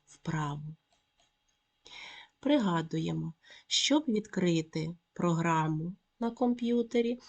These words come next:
або, як кажуть, запустити її у роботу, можна навести вказівник миші на значок програми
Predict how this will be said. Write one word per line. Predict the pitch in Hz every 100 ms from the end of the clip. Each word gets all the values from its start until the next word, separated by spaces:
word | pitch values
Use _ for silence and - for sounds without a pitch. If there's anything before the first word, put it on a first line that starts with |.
| - 214
або, | 208 220
як | 220 214
кажуть, | - 208 202 208 202
запустити | 196 196 196 - 185 180 170
її | 165 160 156 156 147 - _ _
у | 220 220
роботу, | 151 131 147 156 - 262 339 - - _
можна | 208 226 202 175 - 170
навести | 175 180 175 170 - 170
вказівник | - 165 180 175 170 170
миші | 175 170 165 156 -
на | 165 160 156
значок | 160 156 - - 330 -
програми | 285 269 269 262 247